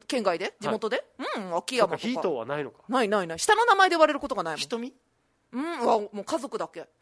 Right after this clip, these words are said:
Speaker 3: え？でも、ひとみって呼ぶの恥ずかしいな。
Speaker 2: あー。
Speaker 3: なんか、ひとみって恥ずかしい。
Speaker 1: 気持ち悪いな。<laughs> ニヤニヤしないで。
Speaker 3: ひとみ？
Speaker 1: いや、練習するな。
Speaker 2: 俺、小学校と高校はともきなんですけど。
Speaker 1: うん。
Speaker 2: もう普通に呼ばれてたのは。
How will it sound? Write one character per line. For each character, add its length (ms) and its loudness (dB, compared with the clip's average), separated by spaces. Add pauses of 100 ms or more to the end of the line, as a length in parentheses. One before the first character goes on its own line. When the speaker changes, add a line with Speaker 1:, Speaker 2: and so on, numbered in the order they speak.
Speaker 3:
え？ 240 -12 (760)
で 60 -4
も、 80 -10
ひ 160 -2
と 120 8
み 120 4
っ 20 4
て 260 -2
呼 60 2
ぶ 100 -4
の 80 -6
恥 120 -8
ず 60 -10
か 100 0
し 200 0
い 40 -4
な。 260 -4 (600)
Speaker 2:
あ 40 -18
ー。 80 -6
Speaker 3:
な 80 0
ん 80 -4
か、 100 -2
ひ 140 -12
と 80 -6
み 100 -6
っ 40 -12
て 120 -16
恥 140 -18
ず 40 -20
か 120 -20
し 80 -20
い。 40 -20
Speaker 1:
気 140 -4
持 100 -4
ち 140 -4
悪 160 4
い 60 0
な。 100 8 (320)
<laughs> 280 -4
ニ 60 -2
ヤ 120 10
ニ 80 2
ヤ 100 4
し 140 0
な 120 10
い 80 8
で。 160 10 (1080)
Speaker 3:
ひ 80 -10
と 120 -4
み？ 200 -6 (640)
Speaker 1:
い 100 -8
や、 80 4
練 160 8
習 160 4
す 140 2
る 100 8
な。 80 8 (760)
Speaker 2:
俺、 100 -6
小 300 -4
学 300 -2
校 60 -2
と 100 -10
高 160 0
校 180 0
は 80 0
と 100 -6
も 140 0
き 140 -8
な 100 -8
ん 60 -18
で 60 -20
す 120 -20
け 60 -20
ど。 100 -20 (180)
Speaker 1:
う 0 -
ん。 300 -4
Speaker 2:
も 160 -10
う 20 -10
普 60 -12
通 180 -12
に 120 -10
呼 80 -8
ば 120 -12
れ 60 -14
て 80 -20
た 80 -18
の 80 -20
は。 60 -20